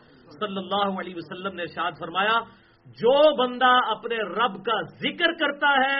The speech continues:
وہ زندہ کی مثل ہے، اور جو اپنے رب کا ذکر نہیں کرتا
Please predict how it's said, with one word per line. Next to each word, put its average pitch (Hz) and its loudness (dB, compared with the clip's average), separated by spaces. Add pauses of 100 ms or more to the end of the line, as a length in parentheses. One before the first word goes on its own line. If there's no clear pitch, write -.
(120)
وہ 202 0
زندہ 349 4
کی 277 4
مثل 196 -6
ہے، 156 -4 (340)
اور 208 0
جو 240 0
اپنے 226 -4
رب 220 -2
کا 233 0
ذکر 202 -4
نہیں 190 -8
کرتا 196 -8